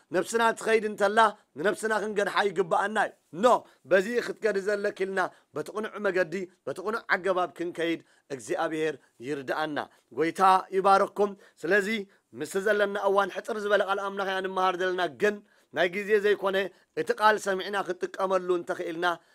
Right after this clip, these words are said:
ንህይወትና ክንሓታ እንተኽኢልና ኣነ ኸ ኩሉ ምእታወይ ምውፀይ በገባብ ብስርዓት ድዩ ወይስ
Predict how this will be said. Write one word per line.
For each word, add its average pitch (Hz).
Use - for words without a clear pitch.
ንህይወትና 233
ክንሓታ 214
እንተኽኢልና 185
ኣነ 233
ኸ 190
ኩሉ 277
ምእታወይ 214
ምውፀይ 202
በገባብ 190
ብስርዓት 190
ድዩ 247
ወይስ 233